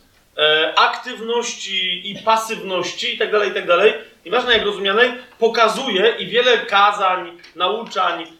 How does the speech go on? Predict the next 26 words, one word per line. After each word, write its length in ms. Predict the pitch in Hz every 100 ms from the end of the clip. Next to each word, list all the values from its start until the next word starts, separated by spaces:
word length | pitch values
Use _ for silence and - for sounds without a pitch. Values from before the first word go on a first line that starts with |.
| _
i 100 | 175
tak 180 | 180 175
dalej 320 | 170 214 233
odbywa 360 | 208 214 233 226
się 160 | 214
na 260 | 202 240 240
bazie 320 | 226 226 226
tego 240 | 226 185
jednego 420 | 196 185 208 196 196
krótkiego 460 | 202 202 202 196
tekstu. 520 | 196 160 - - 101 _ _ _ _ _ _ _ _ _ _ _ _ _ _ _ _
E, 600 | 139 147 143 143 143 - -
bardzo 320 | 254 285 254
wiele, 200 | 262 254
e, 580 | 240 - 220 208 208 214
jakby, 380 | 196 185 208 208 -
wiecie, 220 | 180 190 208
nie 100 | 220
chodzi 160 | 220
mi 80 | 240
o 40 |
to, 100 | 233
że 140 | 190 202
nie, 380 | 202 202 196 - -
bezzasadnych 840 | 214 214 214 - 254 247 190 165
nauczań, 680 | 165 165 156 - 160 220 226